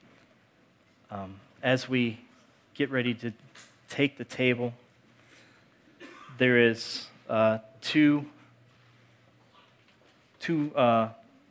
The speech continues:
w-, one's a bowl and one's a p-, one on the plate. There's bread and then there's gluten-free. So if you're wondering, the red, if you're visiting, I'm just letting you know, the red one is gluten-free.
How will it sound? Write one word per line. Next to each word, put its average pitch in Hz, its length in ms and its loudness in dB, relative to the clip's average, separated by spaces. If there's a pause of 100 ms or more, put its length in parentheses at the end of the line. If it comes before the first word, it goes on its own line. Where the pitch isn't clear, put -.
(2250)
w-, 123 320 -8
one's 143 260 2
a 127 60 -2
bowl 117 300 4
and 110 100 -2
one's 113 240 0
a 110 40 -10
p-, - 180 -20
one 120 240 -2
on 104 100 -2
the 101 60 -14
plate. 95 340 -8 (520)
There's 117 180 -2
bread 139 560 4
and 123 160 -4
then 117 80 -2
there's 113 180 -4
gluten-free. 117 800 -6
So - 200 -6
if 110 140 -8
you're 117 100 -8
wondering, 120 500 -2
the 113 100 -8
red, 117 440 2
if - 160 -16
you're 120 80 -6
visiting, 117 400 2
I'm 110 200 -4 (280)
just - 260 -20 (200)
letting 113 220 0
you 107 60 -6
know, 110 200 -2 (300)
the 120 100 2
red 123 240 6
one 120 160 0
is 110 140 -6
gluten-free. 113 680 -6